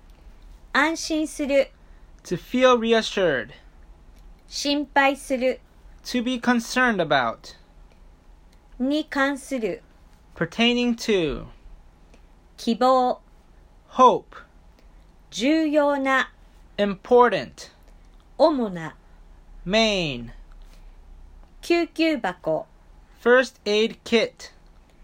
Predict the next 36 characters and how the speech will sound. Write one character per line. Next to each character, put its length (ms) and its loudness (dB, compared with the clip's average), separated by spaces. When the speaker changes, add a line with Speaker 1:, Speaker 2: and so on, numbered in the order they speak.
Speaker 1:
包 220 4
帯。 480 0
Speaker 2:
Bandage。 800 0
Speaker 1:
ど 160 6
う 20 0
し 160 -6
ま 140 0
し 100 -10
た 100 -2
か？ 380 -4
Speaker 2:
What 220 2
is 160 -2
wrong？ 460 2
Speaker 1:
熱 320 -2
が 200 4
あ 60 0
り 120 -6
ま 180 -4
す。 240 -20
そ 240 0
し 140 -8
て 340 0
喉 280 2
が 140 2
痛 280 0
い 80 -2
で 160 -6
す。 280 -20
Speaker 2:
I 200 4
have 180 0
a 60 0
fever 640 -2
and 160 -4
a 40 -4
sore 340 0
throat. 560 0